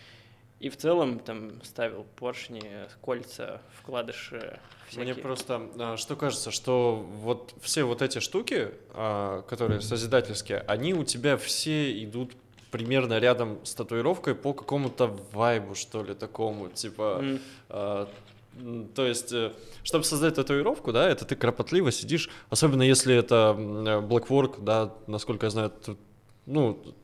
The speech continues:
Speaker 2: не тупо сидишь, закрашиваешь,
Speaker 1: Ну,
Speaker 2: ну,
Speaker 1: это
Speaker 2: вот
Speaker 1: монотонно,
Speaker 2: просто
Speaker 1: да,
Speaker 2: монотонное
Speaker 1: монотонно.
Speaker 2: такое,
Speaker 1: Ну,
Speaker 2: да.
Speaker 1: ты просто не сосредотачиваешься на том, что это монотонно.
Speaker 2: Мгм.
Speaker 1: Ты просто выполняешь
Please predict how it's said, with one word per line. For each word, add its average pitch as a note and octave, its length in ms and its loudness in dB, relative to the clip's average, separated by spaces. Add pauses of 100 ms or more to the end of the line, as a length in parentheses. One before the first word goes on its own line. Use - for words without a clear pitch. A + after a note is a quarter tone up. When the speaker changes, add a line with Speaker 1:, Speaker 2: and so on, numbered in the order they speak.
(140)
Speaker 2:
не B2+ 240 4
тупо B3+ 440 6
сидишь, B2+ 380 2
закрашиваешь, A2 520 2
Speaker 1:
Ну, D#3 60 6
Speaker 2:
ну, E3 40 8
Speaker 1:
это E3+ 100 6
Speaker 2:
вот G3+ 40 4
Speaker 1:
монотонно, G#3 220 6
Speaker 2:
просто B2 240 6
Speaker 1:
да, B2 160 4
Speaker 2:
монотонное B2+ 480 0
Speaker 1:
монотонно. A#2+ 400 2
Speaker 2:
такое, G2 140 2
Speaker 1:
Ну, F#2+ 60 -4
Speaker 2:
да. F#3 160 4
Speaker 1:
ты - 160 0
просто G#3 340 2
не F#3+ 180 -2
сосредотачиваешься F#3 960 0
на C3 100 2
том, D#3+ 160 2
что D3+ 120 0
это B2+ 140 0
монотонно. B2 640 -2 (400)
Speaker 2:
Мгм. A2+ 280 -4
Speaker 1:
Ты - 80 -4
просто F3 340 0
выполняешь C#3 680 2